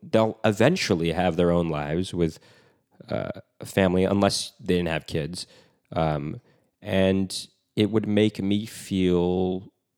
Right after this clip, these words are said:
like, "Oh, I'm truly alone." And so in that case, maybe I would strive more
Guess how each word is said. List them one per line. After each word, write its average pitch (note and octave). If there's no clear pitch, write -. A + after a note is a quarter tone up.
like, D#2+
"Oh, G#2+
I'm E2
truly F#2
alone." E2+
And D#2+
so F#2
in E2
that A2+
case, F2
maybe E2+
I D#2+
would D#2+
strive F#2+
more D2+